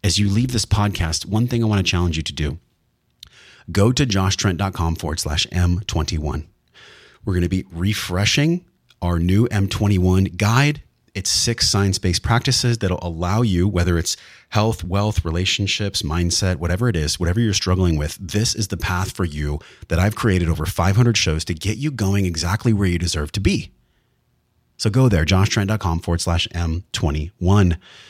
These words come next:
That refresh is going to give you a new lens on twenty twenty-three. Make sure you go there. I cannot wait to see you. I cannot wait to interact with you via email, on social, in this podcast. We have so many exciting things coming.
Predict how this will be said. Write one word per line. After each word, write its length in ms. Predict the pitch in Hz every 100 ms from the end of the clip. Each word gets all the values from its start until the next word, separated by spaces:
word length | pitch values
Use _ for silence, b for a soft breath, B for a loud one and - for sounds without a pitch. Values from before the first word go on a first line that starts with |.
| B B -
That 220 | 98 -
refresh 640 | 92 123 131 92 85 98
is 100 | 85
going 200 | 90 90
to 60 | 85
give 200 | 87 87
you 160 | 82 87
a 140 | 90
new 300 | 85 85 123
lens 420 | 120 98 90 98
on 160 | - 95
twenty 260 | - 76 80
twenty-three. 600 | - 76 80 76 67 - _ _ _ _ _ _ _ 87
Make 160 | 101
sure 160 | - 117
you 100 | 110
go 160 | 87
there. 300 | 82 80 80 -
I 60 |
cannot 480 | 95 92 104 - 78
wait 300 | 101 127 -
to 100 | 117
see 220 | - -
you. 160 | 98 95
I 40 |
cannot 300 | 92 92 85
wait 200 | 78 101
to 100 | -
interact 400 | - 78 98 135
with 120 | 135 117
you 280 | 120 117 B B B B -
via 200 | 80 -
email, 460 | 117 135 123 123 95
on 120 | 80
social, 500 | - 113 117 - 113
in 200 | - 85
this 120 | 80
podcast. 640 | - 117 117 110 110 101 -
We 80 | 87
have 80 |
so 180 | - 104
many 140 | 120 117
exciting 400 | - 95 95 95
things 400 | 87 82 82 - _
coming. 520 | - 135 143 80 -